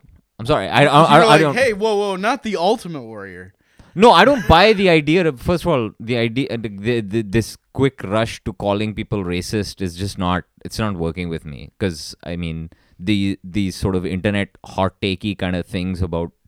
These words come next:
Speaker 1: uh, people being race, th-, this guy was a racist,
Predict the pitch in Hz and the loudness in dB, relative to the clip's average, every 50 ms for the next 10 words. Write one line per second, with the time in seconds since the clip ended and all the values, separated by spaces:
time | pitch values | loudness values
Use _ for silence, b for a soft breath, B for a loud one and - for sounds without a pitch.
0 | _ - 95 90 82 80 78 78 76 - _ - 82 - 92 87 78 87 87 85 | _ -4 -2 -2 0 0 -2 -4 -6 -8 _ -12 -8 -6 -6 -6 -4 -4 -4 -4
1 | 85 80 78 76 b b b b b b b b b 76 82 92 92 92 - - | -4 -6 -8 -10 b b b b b b b b b -6 -2 -2 -2 -2 -4 -6
2 | - - 95 87 98 - - 92 82 95 92 - - 98 95 92 90 87 82 85 | -12 -12 -8 -8 -8 -8 -8 -8 -4 -4 -4 -4 -2 -2 0 0 0 0 -2 -2
3 | 87 85 90 92 90 - - - 95 92 90 - - - | -2 -2 -2 -4 -4 -4 -4 -4 -2 -2 -2 -4 -8 -14